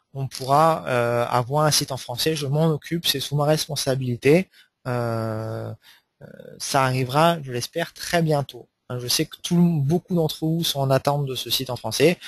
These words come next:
Euh, là, ça y est, euh, euh, des, des, des sociétés sont mandatées pour le faire.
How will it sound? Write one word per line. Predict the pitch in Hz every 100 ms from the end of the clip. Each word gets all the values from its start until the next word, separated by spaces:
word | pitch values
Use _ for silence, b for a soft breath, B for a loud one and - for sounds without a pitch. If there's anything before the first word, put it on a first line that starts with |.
| B B -
Euh, | 123
là, | 143
ça | -
y | 139 151
est, | 165
euh, | 131 117 113 107 101 98 101 _ _ _ _ -
euh, | 62
des, | 62
des, | - - 127 127
des | 139
sociétés | 135 139 - 127 160
sont | - 139
mandatées | 131 123 117 160
pour | 147
le | 135
faire. | - -